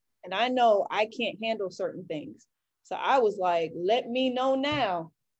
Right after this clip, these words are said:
before it goes down, what your intentions are after this goes down." And when you told me, "No, you about to play the field," I was like, "Nope, I can't do it."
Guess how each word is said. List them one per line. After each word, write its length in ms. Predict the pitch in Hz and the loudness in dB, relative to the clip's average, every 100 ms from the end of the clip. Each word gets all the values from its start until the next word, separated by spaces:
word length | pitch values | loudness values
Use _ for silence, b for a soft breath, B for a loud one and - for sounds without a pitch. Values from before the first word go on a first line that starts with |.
| _ 190 | _ -20
before 340 | 170 196 226 | -12 -4 -2
it 60 | 233 | 0
goes 280 | 247 269 254 | 2 2 0
down, 560 | 320 339 226 202 202 - _ _ _ _ _ | 0 2 2 0 -4 -16 _ _ _ _ _
what 340 | 180 226 233 - _ _ _ | -2 0 0 -4 _ _ _
your 140 | 202 226 | -4 -4
intentions 540 | 202 240 226 220 202 185 | -4 -6 -8 -8 -12 -6
are 340 | 180 185 180 - - | 0 2 0 -4 0
after 680 | 240 262 - - 185 156 - _ _ _ | 2 2 -2 -4 -2 -2 -8 _ _ _
this 220 | 175 208 208 | 0 0 2
goes 320 | 190 180 175 | 2 2 2
down." 460 | 175 151 - 190 - _ - | -2 -2 -6 -14 -20 _ -12
And 100 | 160 | -8
when 100 | 185 | -6
you 120 | 262 | -6
told 280 | 320 277 277 | 0 2 2
me, 160 | 277 254 | 0 0
"No, 540 | 269 311 339 339 339 | 4 4 4 0 -6
you 340 | 277 285 302 285 | -4 -4 -4 -2
about 260 | 233 240 | 0 0
to 300 | - 220 208 - | -2 -2 -2 -4
play 180 | 269 262 | -2 -2
the 120 | 254 - | -4 -6
field," 360 | 330 339 339 269 | -4 0 0 2
I 100 | 220 | 0
was 120 | 208 | 0
like, 180 | 185 180 | -6 -4
"Nope, 220 | 226 302 - _ _ _ - | -2 -2 -4 _ _ _ -14
I 60 | |
can't 260 | 190 190 180 | -12 -10 -8
do 140 | 156 | -8
it." 80 | - | -8